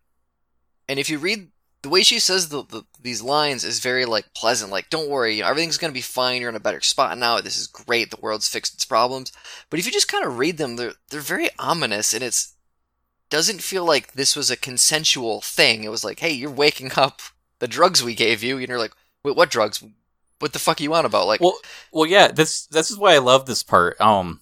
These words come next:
Speaker 2: going back to that line you like, when she says, "Uh, bowling just for fun, no matter so many guns," that line comes out of nowhere. This whole song has been so uplifting and positive, and, like, "Isn't everything nice?"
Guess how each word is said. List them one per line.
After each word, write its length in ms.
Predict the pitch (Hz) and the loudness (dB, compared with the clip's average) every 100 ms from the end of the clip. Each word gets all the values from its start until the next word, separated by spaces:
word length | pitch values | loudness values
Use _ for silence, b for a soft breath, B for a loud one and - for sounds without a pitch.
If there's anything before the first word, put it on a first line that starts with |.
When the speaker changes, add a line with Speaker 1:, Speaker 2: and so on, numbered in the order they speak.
| - | 2
Speaker 2:
going 200 | 131 127 | 2 6
back 180 | 123 - | 4 4
to 80 | |
that 160 | 117 95 | 2 4
line 260 | 110 156 139 | 4 2 0
you 80 | |
like, 280 | 95 90 92 | 0 2 0
when 100 | 95 | -4
she 100 | - | -6
says, 240 | - 107 110 | -4 -4 -6
"Uh, 280 | - 107 | -4 -2
bowling 340 | 95 107 107 107 | 2 2 2 2
just 200 | 104 - | -2 0
for 120 | 104 | -2
fun, 300 | - 101 98 | 2 0 0
no 60 | 98 | -2
matter 220 | 95 92 | -4 -4
so 240 | 101 98 | -6 -6
many 220 | 95 101 92 | -6 -8 -2
guns," 440 | 95 92 90 - b b b b _ | -2 -2 -4 -10 b b b b _
that 320 | 101 113 135 | 6 8 8
line 440 | 117 98 113 127 123 | 6 6 4 0 -4
comes 260 | 156 170 | 0 6
out 120 | 226 | 8
of 120 | 190 131 | 8 6
nowhere. 440 | 139 165 117 87 | 4 6 4 4
This 200 | 131 - | 0 4
whole 160 | 196 208 | 4 4
song 420 | - 123 131 123 | 6 6 6 2
has 160 | 104 | -2
been 160 | 117 110 | -2 -2
so 240 | - 117 113 | 2 2 4
uplifting 560 | 107 101 92 - 104 | -2 0 -4 -2 -4
and 120 | 90 | 0
positive, 580 | 90 80 87 95 107 110 | 2 2 0 -2 -2 -2
and, 140 | 90 92 | -4 -2
like, 120 | 90 | -2
"Isn't 200 | 98 104 | -2 -2
everything 340 | 101 101 95 | -2 -4 -6
nice?" 460 | 85 85 104 - | -4 -4 -6 -8